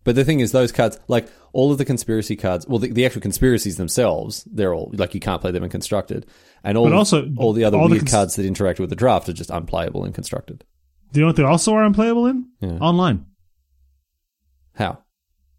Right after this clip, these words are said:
Speaker 2: These are paper, like, Conspiracy doesn't work online.
Speaker 1: It's, yeah, mm, it could. It definitely could.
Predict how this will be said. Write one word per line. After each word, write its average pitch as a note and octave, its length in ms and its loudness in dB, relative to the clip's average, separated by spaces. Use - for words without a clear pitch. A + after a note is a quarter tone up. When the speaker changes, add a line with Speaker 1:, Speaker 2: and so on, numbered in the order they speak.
Speaker 2:
These D#3 180 4
are F3 60 4
paper, E3+ 360 4
like, D#3 280 0
Conspiracy G3 340 2
doesn't A#2 180 0
work G#2+ 220 -2
online. G#2 560 -2
Speaker 1:
It's, - 300 -4
yeah, A#2 460 -2
mm, E3+ 440 -2
it - 140 -4
could. A#3 360 0
It A2 180 -12
definitely - 260 -2
could. A2+ 420 -4